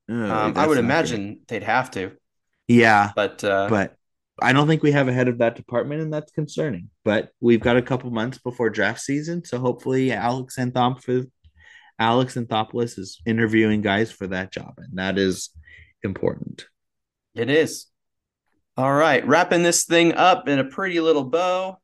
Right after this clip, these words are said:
Speaker 2: shaped like an S and a D. Eric, after the Royals, we go to San Diego with a second date. We get a second date, Eric, with the
Speaker 1: Woo.
Speaker 2: Padres.
Speaker 1: Woo.
Speaker 2: So quick, quick
Speaker 1: <laughs>
Speaker 2: thoughts on that.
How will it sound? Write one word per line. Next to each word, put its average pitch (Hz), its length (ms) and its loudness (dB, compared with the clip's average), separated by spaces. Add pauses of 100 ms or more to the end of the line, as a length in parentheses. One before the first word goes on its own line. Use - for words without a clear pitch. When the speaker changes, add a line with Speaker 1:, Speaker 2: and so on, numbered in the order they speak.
Speaker 2:
shaped 143 500 -6
like 139 160 0
an 127 100 -4
S 143 500 -6
and 127 120 -6
a 107 80 -6
D. 139 420 0 (400)
Eric, 131 480 0
after 113 300 -8
the 104 100 -8
Royals, 131 720 0
we 113 140 -10
go 107 240 -6
to - 200 -12
San 110 260 -2
Diego 147 840 2 (680)
with 117 100 -4
a 98 80 -6
second - 460 -2
date. - 420 -6 (100)
We 170 100 -8
get 269 100 2
a 277 40 0
second 285 360 2
date, 262 240 2
Eric, - 400 -2 (240)
with 156 100 -6
the 208 80 2
Speaker 1:
Woo. 262 60 6
Speaker 2:
Padres. 113 640 2 (320)
Speaker 1:
Woo. 175 420 0 (1200)
Speaker 2:
So 107 320 -4
quick, 143 380 0
quick 165 220 -2
Speaker 1:
<laughs> - 0 -
Speaker 2:
thoughts 147 260 2
on 135 160 2
that. 110 260 -2